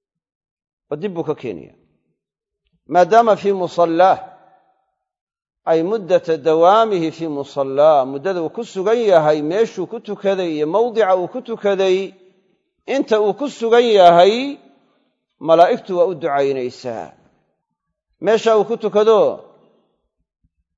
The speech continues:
alladhii sallaa fiih, oo gudihiisa ku tukaday.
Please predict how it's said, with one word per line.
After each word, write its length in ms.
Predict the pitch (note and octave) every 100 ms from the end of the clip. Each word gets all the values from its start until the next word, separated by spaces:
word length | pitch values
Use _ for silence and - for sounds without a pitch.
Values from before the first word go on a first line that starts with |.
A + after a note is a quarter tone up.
| _ _ -
alladhii 640 | G3 F#3+ A3+ G#3+ F#3+ D#3+
sallaa 540 | C#3+ G3 F#3+ F3 E3 D3
fiih, 560 | - G3 A3+ G#3+ D#3 A2 _ _ _ -
oo 100 | E3
gudihiisa 520 | D#3 G3 G#3 C#3 C#3
ku 80 | C#3
tukaday. 320 | G#2 F2 -